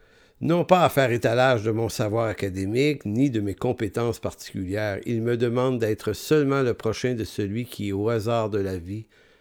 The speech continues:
se trouve sur mon chemin. Ce chemin est un chemin aux mille possibilités à cause du Christ qui, s'y tenant, se soucie autant de ceux qu'il a choisis d'avance que de ceux qui, en ce monde, le rejetteront.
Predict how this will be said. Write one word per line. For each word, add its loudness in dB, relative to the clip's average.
se -4
trouve -2
sur -6
mon -4
chemin. -6
Ce 2
chemin 6
est 0
un 2
chemin 0
aux 0
mille -2
possibilités -6
à -8
cause 0
du -6
Christ -4
qui, -8
s'y -10
tenant, -2
se -4
soucie -2
autant 2
de 0
ceux -2
qu'il -2
a 0
choisis 2
d'avance -2
que 2
de 4
ceux 2
qui, -6
en -4
ce -2
monde, -2
le -4
rejetteront. -6